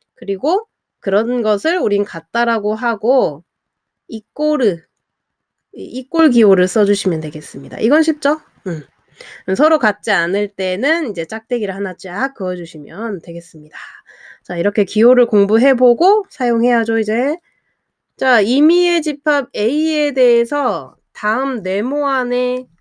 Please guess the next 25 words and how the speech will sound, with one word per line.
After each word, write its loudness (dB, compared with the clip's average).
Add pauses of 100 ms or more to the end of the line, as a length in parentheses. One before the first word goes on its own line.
(400)
이제 -10 (180)
포함 0
기호를 0
어떻게 -4
쓸 -12
것이냐, -6
이거네. -12
근데 -6
일 -2
번은 2
있잖아. -2 (1040)
일 -4
번은 2
우리가 2
이거 -4
누구라고 -4
했지? -10
공집합입니다, -4
공집합. -16 (1900)
자, -2
아무것도 0
없는 -4
것은 -4
어떻게 -6
될까? -14